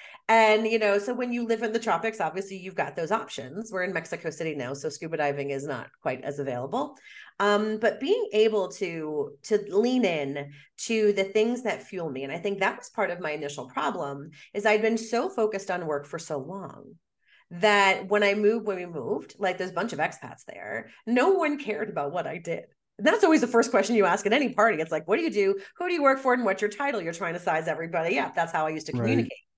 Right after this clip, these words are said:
Speaker 1: And so I had nothing to say. I was boring as hell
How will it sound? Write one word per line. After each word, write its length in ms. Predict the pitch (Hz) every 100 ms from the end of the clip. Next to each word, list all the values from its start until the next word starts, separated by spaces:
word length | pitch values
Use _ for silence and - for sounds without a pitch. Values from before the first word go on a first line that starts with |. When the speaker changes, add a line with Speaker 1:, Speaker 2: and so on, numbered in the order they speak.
| _ _ _ - -
Speaker 1:
And 180 | 254 269
so 560 | 269 262 240 233 226 -
I 40 | 262
had 100 | 381 294
nothing 340 | 262 254 226
to 80 | 214
say. 420 | - 285 370 156
I 120 | 226
was 140 | 494 -
boring 480 | 139 185 233 359 359
as 80 | 339
hell 360 | 370 453 -